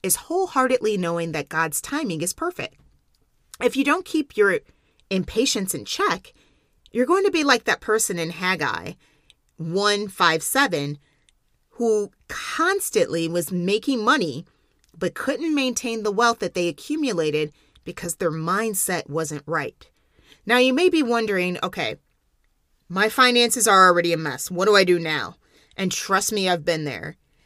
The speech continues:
The answer to your question is that you need to immediately start putting God first in your life. Through personal experience, when I started to put Christ first in my life, I noticed everything started to change, even my finances.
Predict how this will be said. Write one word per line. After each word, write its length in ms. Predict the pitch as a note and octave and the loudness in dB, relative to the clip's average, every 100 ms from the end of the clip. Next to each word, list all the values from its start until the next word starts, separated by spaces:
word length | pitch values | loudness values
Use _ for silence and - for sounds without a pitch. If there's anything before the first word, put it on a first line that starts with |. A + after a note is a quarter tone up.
| _ | _
The 240 | F3+ G#3 - | -6 -6 -2
answer 400 | G3 G#3 - C#4 | -2 0 0 -2
to 160 | - A#3 | -4 -4
your 140 | A3+ | -4
question 600 | - F#3+ D#3+ - E3 D3+ - | -2 -4 -4 -6 -8 -8 -6
is 140 | D#3+ | -4
that 220 | F3 E3 | -2 -4
you 120 | F3 | -2
need 240 | F#3 F#3 F#3 | -2 -2 -4
to 100 | F3 | -6
immediately 600 | E3+ D#3+ F#3 A3 B3+ A#3+ | -4 -4 -2 0 0 -2
start 400 | - - F#3 - | -4 0 0 -2
putting 300 | - F3 E3+ | -4 -6 -6
God 240 | E3+ D#3+ D3+ | -4 -4 -4
first 380 | E3 D#3+ - | -6 -4 -6
in 120 | E3 D#3+ | -8 -8
your 160 | D3+ | -4
life. 360 | D3 C3+ D3 - _ _ _ _ _ - _ - | -4 -6 -12 -20 _ _ _ _ _ -20 _ -4
Through 200 | G3 D4 | -2 0
personal 440 | - F4+ F4+ E4+ | 0 0 0 -2
experience, 760 | E4+ - E4 E4 F3+ E3 - - - _ - | -4 -6 -6 -4 -4 -4 -6 -8 -14 _ -6
when 240 | F3 E3 | -4 -2
I 220 | F3 F3+ C4+ | 0 2 0
started 380 | - C#4 C#4+ | -2 -2 -4
to 80 | - | -6
put 180 | - G#3 | -10 -10
Christ 340 | - F#3 - | -4 -2 -2
first 300 | - F3 F#3+ | -2 -2 -2
in 80 | A3 | -6
my 140 | A3 A3 | -6 -4
life, 280 | A3 A3+ - | -2 -4 -4
I 120 | F#3 | -4
noticed 440 | F#3 F#3+ G3+ F#3+ - - | -2 0 0 -2 -6 -6
everything 640 | F#3 F#3 G#3 A3+ G#3 G3 | -6 -2 -4 -2 -2 -4
started 360 | - F3+ E3 - | -4 -2 -2 -6
to 100 | D3 | -8
change, 480 | - C#3 - - _ _ _ _ _ | -8 -8 -10 -16 _ _ _ _ _
even 320 | D#3+ D#3 E3+ | -8 -6 -2
my 160 | F#3+ G#3 | -2 -2
finances. 760 | A#3+ C4+ F3+ C#3+ - C#3 - | -2 -2 -4 -6 -8 -8 -8